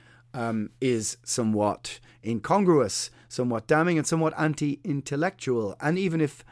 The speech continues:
they are a hundred and twenty years old or two hundred and fifty years old, it's a product, I think, of living in an instant society where everything and everyone is watching what they say and judged thusly. Judging Lovecraft the same way, you know, the, the,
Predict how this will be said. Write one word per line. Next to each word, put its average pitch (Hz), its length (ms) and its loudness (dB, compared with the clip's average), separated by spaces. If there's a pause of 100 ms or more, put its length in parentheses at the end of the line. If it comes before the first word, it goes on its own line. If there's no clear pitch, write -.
(120)
they 120 160 2
are 113 240 -4
a 104 40 -6
hundred 127 300 -8
and 110 100 -8
twenty 110 260 -10
years 117 280 -4
old 143 180 -2
or 123 40 -4
two 143 140 -8
hundred 123 180 -6
and 120 100 -8
fifty 170 240 -4
years 147 200 2
old, 135 280 4 (920)
it's 180 140 -2
a 208 40 2
product, 220 380 4
I 170 80 4
think, 151 180 2
of 131 80 -2
living 143 240 4
in 127 80 0
an 131 100 2
instant 156 380 0
society 117 500 -2
where 110 260 -12
everything 127 460 0
and 113 80 -2
everyone 113 400 -4
is 95 260 -10
watching 107 460 -8 (120)
what 104 200 -10
they 98 100 -8
say 90 220 -6
and 101 280 -4 (640)
judged 101 400 -6 (500)
thusly. 87 420 -6 (460)
Judging 208 340 4
Lovecraft 165 440 2
the 160 80 -4
same 147 260 2
way, 143 520 2
you 151 200 -2
know, 123 280 2
the, 120 340 0
the, 123 460 -10